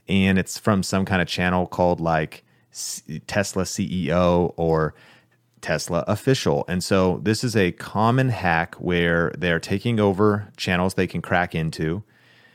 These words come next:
privating the videos, changing the branding, and then pushing a live stream out with some pre-recorded Elon Musk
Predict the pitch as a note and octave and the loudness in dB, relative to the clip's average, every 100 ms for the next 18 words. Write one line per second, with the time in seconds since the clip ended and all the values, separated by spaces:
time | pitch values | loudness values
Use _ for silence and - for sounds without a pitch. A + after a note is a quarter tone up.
0 | _ - - - F2+ G2 A2+ A#2 F2 E2+ | _ -20 -10 0 2 2 2 0 0 0
1 | E2+ E2+ F2 - E2+ F#2 G2+ - D#2+ D#2 | 2 0 0 -2 0 2 0 2 0 0
2 | D#2 D#2+ - F#2+ F#2+ E2+ B2+ A#2+ B2 A#2 | 0 -4 -2 0 0 0 -2 -2 0 2
3 | F2 E2+ - E2+ E2 D#2+ F#2 - F2+ - | 4 2 0 -2 2 2 2 0 -4 -4
4 | E2+ - G2+ G2 F#2 F2+ F2 F2 E2 E2+ | -8 -2 -2 0 -2 0 2 2 0 -2
5 | F2 E2+ E2+ E2 E2+ - | -2 0 0 0 -2 -8